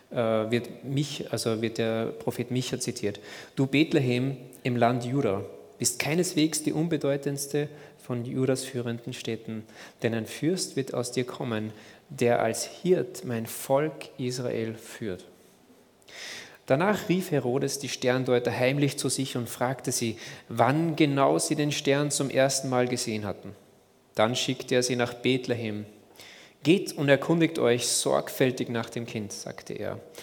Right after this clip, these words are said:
„und gebt mir Nachricht, sobald ihr es gefunden habt, damit ich auch hingehen und ihm die Ehre erweisen kann.“ Alles klar, ja. Ähm,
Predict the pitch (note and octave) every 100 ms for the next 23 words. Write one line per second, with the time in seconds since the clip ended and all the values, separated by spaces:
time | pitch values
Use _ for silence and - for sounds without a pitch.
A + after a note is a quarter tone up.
0 | - - - B2 A2+ - C#3+ E3 D3 B2+
1 | E3 C3 G#2 - B2 A#2+ B2+ B2+ - C3
2 | G3 A3 A2+ G#2 - - B2+ C#3+ C#3+ B2+
3 | - - C3 - - C3+ C3+ B2+ A#2+ A#2
4 | B2 C3 - - C3 B2+ B2+ B2 - A#2
5 | B2 G#2+ G#2 G#2+ G#2+ A2 G2+ F#2+ G#2 G#2+
6 | G#2+ G2+ - G#2+ G2+ G#2 A2+ - - -
7 | - - _ _ C#3+ B2 B2 B2